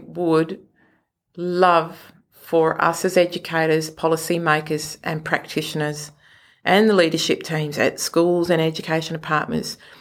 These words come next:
to actually refocus their lenses to see children as gifted, children who are strength-based. That, uh, yes, okay, they may come from really challenging backgrounds, but my, by golly, if you, if you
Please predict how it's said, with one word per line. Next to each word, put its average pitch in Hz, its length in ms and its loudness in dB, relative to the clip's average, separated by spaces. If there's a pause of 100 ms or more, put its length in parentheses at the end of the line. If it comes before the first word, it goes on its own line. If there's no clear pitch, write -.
(140)
to 170 140 0
actually 170 520 2
refocus 170 1000 -2 (420)
their 170 200 2
lenses 165 520 2
to - 120 -12
see 160 480 0
children 170 420 -4
as 147 140 -6
gifted, 147 500 -6 (400)
children 185 540 2 (300)
who 175 240 2
are 156 420 0
strength-based. - 880 -2 (160)
That, 160 380 0 (200)
uh, 165 200 4
yes, 170 260 0
okay, 170 380 -2
they 156 120 0
may 165 220 0
come 170 300 -4
from 156 400 -2
really 170 220 -2
challenging 160 420 -6
backgrounds, 233 640 2 (480)
but 165 180 -4
my, 175 200 -2 (180)
by 208 240 2
golly, 165 540 -2 (200)
if 190 220 -6
you, 190 480 -2 (160)
if - 240 -6
you 170 380 -6